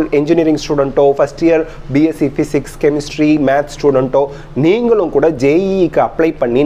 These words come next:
நல்ல மார்க் வாங்கினா அதை ரிசைன் பண்ணிட்டு ஐ ஐ டியில், என் ஐ டியில் போய் ஜாயின் பண்ணணும் அப்படிங்கிற ஒரு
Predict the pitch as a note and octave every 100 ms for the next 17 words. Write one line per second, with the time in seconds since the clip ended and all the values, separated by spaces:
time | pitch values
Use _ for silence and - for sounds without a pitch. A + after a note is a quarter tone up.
0 | B2 B2 F#3 G3+ C#3+ C#3 B2 A2+ C#3+ F3
1 | - C3 F3 F#3 F3+ A3+ A#3 G3 D#3+ C#3+
2 | C#3+ G#3 - C#3+ F#3+ G#3+ F#3 F3 F3 F3
3 | F#3+ F3 D#3+ G3+ E3+ D#3+ G#3 G#3+ F#3 F#3+
4 | G3 D3 F3 G3+ F3+ D#3